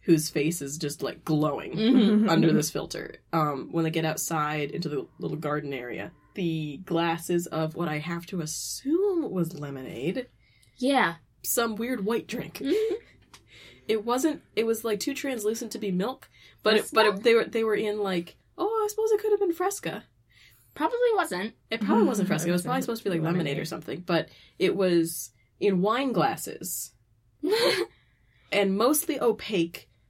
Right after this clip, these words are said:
Speaker 1: but glowing and white. <laughs>
Speaker 2: Fresca wine.
Speaker 1: It was,
Speaker 3: <laughs>
Speaker 1: it was, it was weird.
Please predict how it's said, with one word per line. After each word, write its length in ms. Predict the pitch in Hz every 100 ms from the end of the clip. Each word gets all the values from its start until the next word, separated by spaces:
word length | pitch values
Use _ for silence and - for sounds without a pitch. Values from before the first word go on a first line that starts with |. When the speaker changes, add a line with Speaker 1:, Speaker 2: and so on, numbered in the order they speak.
| _ _ _
Speaker 1:
but 180 | 196 175
glowing 440 | 185 196 214 214
and 140 | 202 170
white. 320 | 160 - -
<laughs> 40 | 339 - 440 - -
Speaker 2:
Fresca 640 | - 202 196 - - - 190 - - - 175
wine. 600 | 214 165 160 156 160 214
Speaker 1:
It 80 | 226
was, 180 | 226 202
Speaker 3:
<laughs> 120 | 254
Speaker 1:
it 600 | 277 262 262 233 202 220
was, 200 | 220 196 - _ _ _ _ _ _ _ _ _ _ -
it 120 | - 233
was 180 | 202
weird. 580 | 170 190 214 175 131 -